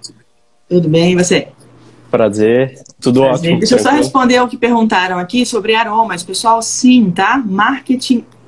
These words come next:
Speaker 1: olfativo. As empresas associam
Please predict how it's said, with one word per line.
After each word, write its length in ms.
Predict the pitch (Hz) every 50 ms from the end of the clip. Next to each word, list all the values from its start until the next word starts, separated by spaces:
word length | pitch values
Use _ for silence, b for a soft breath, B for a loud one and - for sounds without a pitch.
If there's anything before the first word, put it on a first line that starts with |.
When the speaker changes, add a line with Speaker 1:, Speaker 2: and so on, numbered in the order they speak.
| - -
Speaker 1:
olfativo. 1400 | - 240 311 339 330 - _ - - - - 285 294 285 - - - 254 269 262 190 170 180 202 165 - - - b b b b b b
As 140 | b - 170
empresas 460 | 180 185 - 185 220 233 233 233 240
associam 720 | 254 240 - 226 - - - - 233 233 254 262 269 285 277